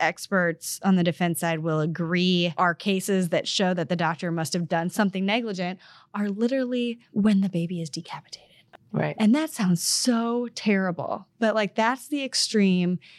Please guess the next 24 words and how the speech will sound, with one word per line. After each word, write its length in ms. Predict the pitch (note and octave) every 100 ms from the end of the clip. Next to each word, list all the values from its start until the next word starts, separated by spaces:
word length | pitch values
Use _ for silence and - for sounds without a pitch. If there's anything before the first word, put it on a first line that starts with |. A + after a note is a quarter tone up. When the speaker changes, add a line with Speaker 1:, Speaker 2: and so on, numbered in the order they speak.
| _ -
Speaker 1:
that 340 | G3 F3+ -
they're 220 | G3 G3 -
like, 340 | F#3+ F3+ - -
"Sure, 460 | - G4 A#3 D3+ -
if 160 | A3 -
those 380 | F3+ A3+ C4+ D#4
are 80 |
the 100 | D4+
facts, 640 | D4 - D#3+ D#3 F3 - - -
then 460 | G3 F#3 E3+ E3+ E3 _ _ -
I 120 | G3
know 240 | G3 F#3 F3+
that 180 | F#3 F#3
the 100 | F3+
doctor 440 | E3 D#3 E3+ D#3+
pulled 280 | - G#3+ G3+
too 220 | - G3
hard 220 | E3+ E3
on 120 | E3 D#3
the 60 |
head." 420 | D3 C#3+ D3 C#3+ -
But 240 | F3+ - -
absent 440 | A3+ - B3+ G#3+
that, 360 | G3 F3 E3+